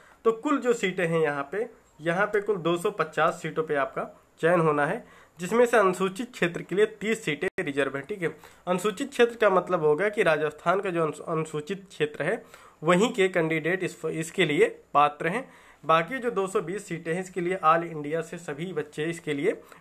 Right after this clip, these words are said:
पात्र हैं, राजस्थान सहित, ठीक है। ये बातें हो गई कितनी सीटें हैं और कहाँ-कहाँ के लिए रिजर्वेशन है। अब बात आती है फॉर्म भरेंगे कैसे।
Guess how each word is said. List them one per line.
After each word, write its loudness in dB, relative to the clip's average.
पात्र 2
हैं, -2
राजस्थान 0
सहित, -18
ठीक -8
है। -10
ये 4
बातें 2
हो -2
गई -4
कितनी -6
सीटें -8
हैं -4
और -4
कहाँ-कहाँ -6
के -10
लिए -8
रिजर्वेशन -4
है। -16
अब -4
बात 4
आती 2
है -10
फॉर्म 2
भरेंगे -2
कैसे। -2